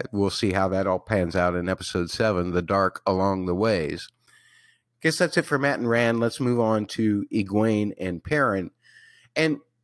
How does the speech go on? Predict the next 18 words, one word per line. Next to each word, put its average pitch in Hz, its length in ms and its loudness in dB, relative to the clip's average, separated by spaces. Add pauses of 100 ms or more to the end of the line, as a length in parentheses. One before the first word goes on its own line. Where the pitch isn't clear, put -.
(340)
not 262 220 2
a 233 40 0
whole 180 160 2
lot 143 180 0
to 143 80 0
say 123 200 0
for - 180 -2
episode 107 400 -2
four. 98 460 0 (800)
I 156 220 2
love 127 460 0
that 120 140 0
they 110 160 2
did 107 260 -2
the 104 80 -2
whole 104 300 -2
Aram 95 380 2
thing, 92 460 -4